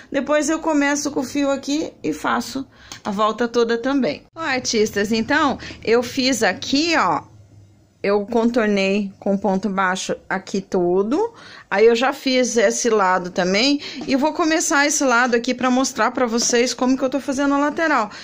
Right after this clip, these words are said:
Então, aqui, ó, só vou acompanhar pra mostrar pra vocês antes de colocar o fio. Eu vou começar, eu vou colocar o, o fio aqui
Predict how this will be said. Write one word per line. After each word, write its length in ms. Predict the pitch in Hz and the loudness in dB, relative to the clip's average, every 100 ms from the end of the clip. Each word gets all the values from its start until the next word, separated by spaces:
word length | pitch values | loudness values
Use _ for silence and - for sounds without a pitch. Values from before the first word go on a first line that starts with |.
| - - | -16 -6
Então, 380 | - 247 330 330 | -2 0 2 2
aqui, 280 | 285 - 320 | 0 0 2
ó, 80 | 285 | 2
só 200 | 277 302 | 0 0
vou 140 | 359 | 0
acompanhar 720 | 392 320 254 254 226 233 247 | 0 0 2 2 2 4 2
pra 140 | 247 208 | 2 0
mostrar 380 | 196 196 202 | 0 0 0
pra 140 | 190 185 | 2 0
vocês 380 | 180 226 208 208 | 0 0 0 0
antes 220 | 190 - | -2 -2
de 100 | 196 | -2
colocar 460 | 196 180 180 170 | 2 0 2 0
o 60 | 165 | -2
fio. 360 | - 311 269 - - - - | 0 0 2 0 -8 -16 -8
Eu 140 | - 254 | 0 2
vou 180 | 311 320 | 2 0
começar, 600 | 302 233 233 294 294 220 | 2 2 0 2 2 2
eu 60 | |
vou 120 | 208 | 2
colocar 480 | 233 240 233 240 214 | 2 2 2 2 2
o, 160 | 214 - - | 0 -2 -2
o 120 | 190 | -2
fio 320 | - 220 185 | 0 2 2
aqui 460 | 185 - 311 349 | 0 0 0 0